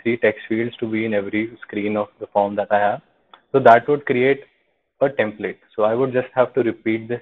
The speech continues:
template and I would be able to use it, uh, at a lot of places. Okay, and then you can create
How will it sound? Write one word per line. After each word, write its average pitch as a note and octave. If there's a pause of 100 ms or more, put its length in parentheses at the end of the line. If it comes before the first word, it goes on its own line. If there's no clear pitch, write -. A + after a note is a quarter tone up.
template C3 (500)
and G#2+
I A2
would A#2+
be B2+
able A2+
to E3 (240)
use A#2
it, B2 (340)
uh, A2 (400)
at A2+
a B2+
lot G#2
of G#2 (100)
places. G2 (680)
Okay, A#2
and A#2+
then C3+
you C#3+
can D3
create B2